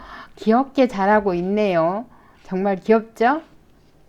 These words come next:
오리발 시계초 삽모기도 이렇게 쑥쑥 자라고 있답니다.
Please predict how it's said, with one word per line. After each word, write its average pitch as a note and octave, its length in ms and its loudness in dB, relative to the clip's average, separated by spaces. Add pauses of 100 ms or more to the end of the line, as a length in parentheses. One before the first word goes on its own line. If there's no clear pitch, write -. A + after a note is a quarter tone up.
(3000)
오리발 C#4 480 4
시계초 A3 880 2
삽모기도 C#4 680 2
이렇게 E3+ 300 -4
쑥쑥 D4+ 640 -6
자라고 G3+ 420 2
있답니다. F#3+ 920 0